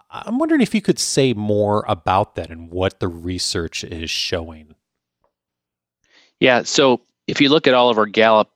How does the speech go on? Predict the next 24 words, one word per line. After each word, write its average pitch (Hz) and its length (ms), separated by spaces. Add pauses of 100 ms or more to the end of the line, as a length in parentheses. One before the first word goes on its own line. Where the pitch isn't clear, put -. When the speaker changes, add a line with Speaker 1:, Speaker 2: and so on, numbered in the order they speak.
(140)
Speaker 2:
historical 107 640
research, 101 720
and 107 180
then 110 80
you 107 160
also 120 560 (380)
take 117 200
a 107 80
close 107 440
look 104 180
at 92 120
what's 104 240
in 107 60
the 101 140
academic 98 680 (100)
research 98 720 (400)
that's - 180
out 104 240
there, 90 320 (140)
published 104 380
in 90 280 (280)
the - 40
top 95 260
journals, 95 600